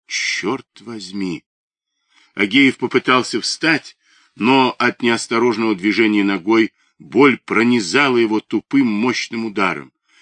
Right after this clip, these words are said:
и он в изнеможении откинулся на подушку. Молокович присел на край топчана в ногах.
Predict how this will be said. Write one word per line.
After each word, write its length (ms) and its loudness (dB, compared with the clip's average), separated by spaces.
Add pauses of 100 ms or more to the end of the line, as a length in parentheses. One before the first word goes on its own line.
(140)
и 120 2
он 340 6
в 200 -4
изнеможении 920 2
откинулся 680 -4
на 100 -8
подушку. 580 -12 (500)
Молокович 580 2
присел 380 -2
на 120 -2
край 240 -2
топчана 520 -6
в 40 -10
ногах. 500 -12